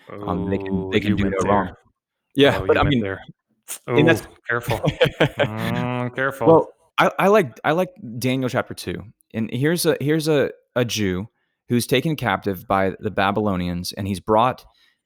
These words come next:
Speaker 1: into exile in this place that's completely foreign to him. I would imagine he's never been there before. And he gets summoned by the king of the vehicle of God's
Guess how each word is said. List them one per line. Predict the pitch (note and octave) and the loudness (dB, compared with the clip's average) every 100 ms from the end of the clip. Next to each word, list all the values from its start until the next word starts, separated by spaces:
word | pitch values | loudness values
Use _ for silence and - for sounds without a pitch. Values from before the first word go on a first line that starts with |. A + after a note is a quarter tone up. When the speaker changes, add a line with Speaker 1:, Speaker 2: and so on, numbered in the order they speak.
| _ - | _ -2
Speaker 1:
into | A#2 C3+ D#3 - | 0 2 0 0
exile | G#2 - G2+ F#2 F#2 F#2 | -4 0 0 2 0 -2
in | - G#2+ | -2 0
this | G2+ | 0
place | - B2 B2 | 0 -2 0
that's | A2+ | -4
completely | - G#2+ A#2+ E2 | -4 -4 -4 -4
foreign | G#2 G2 F2+ | -6 -6 -6
to | F2 | -6
him. | E2+ E2+ | -8 -6
I | D2+ | 0
would | A2 | 0
imagine | C3 C3 A#2 | 2 -2 -2
he's | A2 | -2
never | G#2 G2 | 0 -2
been | F#2 F2+ | -2 -4
there | E2+ | -6
before. | - - - - _ _ _ _ - | -10 -12 -14 -16 _ _ _ _ -2
And | C#3 C3+ - - | 0 0 -2 -4
he | B2 F3+ | 0 2
gets | A3+ - | 2 0
summoned | - D3+ D3+ A#2 G2 F#2+ | 0 2 2 4 2 0
by | G#2+ A2+ | 2 2
the | G#2 G#2+ - | 2 -4 -8
king | - D#3+ C#3 G2+ F2+ - - | -6 -2 0 0 -2 -6 -2
of | A#2 G#2+ | -2 -2
the | G#2+ | -4
vehicle | F#2+ A2+ C3+ - A#2 G2+ | -4 0 0 0 0 0
of | F#2+ - | 0 -4
God's | - G2 A2 G#2 - - | 0 2 2 0 -4 -6